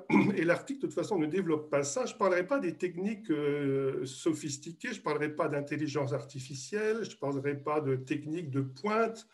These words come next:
qu'on retrouve dans les plateaux techniques d'imagerie, par exemple, euh, ni au bloc opératoire, ni je ne parlerai pas des robots non plus. Non.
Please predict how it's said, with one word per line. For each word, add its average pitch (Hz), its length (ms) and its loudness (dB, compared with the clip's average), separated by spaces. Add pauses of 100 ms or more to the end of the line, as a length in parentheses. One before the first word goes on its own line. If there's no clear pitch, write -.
(460)
qu'on 147 140 0
retrouve 156 460 0
dans 139 180 -4
les 127 380 -4
plateaux 143 340 -2
techniques 180 380 -4
d'imagerie, 185 600 -2
par 147 220 -2
exemple, 160 400 -4
euh, 131 280 -4 (300)
ni 143 160 2
au 139 100 6
bloc 139 220 0
opératoire, 160 800 -2
ni 143 140 -4
je 135 80 -8
ne - 40 -20
parlerai 127 220 -2
pas 127 140 -6
des 123 120 -2
robots 196 420 2
non 165 120 0
plus. - 300 -12 (140)
Non. 170 280 0